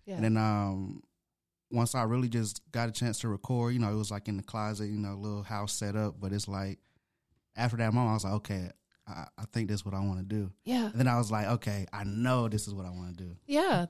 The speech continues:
Speaker 1: I mean, that is really, really dope. But, you know, I think that being in Atlanta inspires a lot of people because it's a music city for sure.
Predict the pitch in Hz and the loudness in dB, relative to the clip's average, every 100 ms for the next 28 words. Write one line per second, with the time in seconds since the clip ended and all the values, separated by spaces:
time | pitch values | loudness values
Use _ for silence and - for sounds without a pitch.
0 | - 220 233 226 202 226 269 214 226 220 | 0 2 4 4 4 4 2 4 2 2
1 | 214 214 208 208 214 208 208 202 196 247 | 2 2 4 4 4 4 2 4 2 2
2 | 381 359 247 262 196 185 254 262 226 208 | 0 0 2 0 2 4 6 6 4 2
3 | 196 180 190 214 - 226 233 202 - 185 | 2 2 2 2 2 2 2 0 0 2
4 | 185 175 165 165 160 160 202 170 175 180 | 2 2 0 2 2 2 -2 -4 -4 -2
5 | 180 170 - 175 180 156 - - 147 139 | -2 -2 0 2 2 2 -4 -4 -4 -4
6 | 147 - 156 | -6 -4 -4